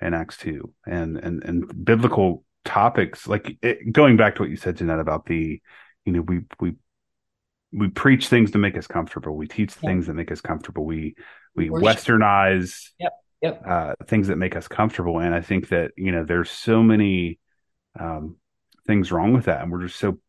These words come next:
Speaker 1: backwards. And, like, I was, um, you know, Alicia and I have,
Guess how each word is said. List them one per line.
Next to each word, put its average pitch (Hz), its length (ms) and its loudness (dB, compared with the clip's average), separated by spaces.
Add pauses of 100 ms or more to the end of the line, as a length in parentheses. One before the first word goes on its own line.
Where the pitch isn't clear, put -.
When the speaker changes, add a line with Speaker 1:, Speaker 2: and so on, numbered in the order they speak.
(140)
Speaker 1:
backwards. 92 680 -2
And, 95 320 0
like, 87 360 -2 (1400)
I 110 200 4
was, 104 520 2 (160)
um, 82 420 -6 (2000)
you 110 100 4
know, 98 160 2
Alicia 117 280 4
and 101 80 4
I 98 100 2
have, 85 160 -4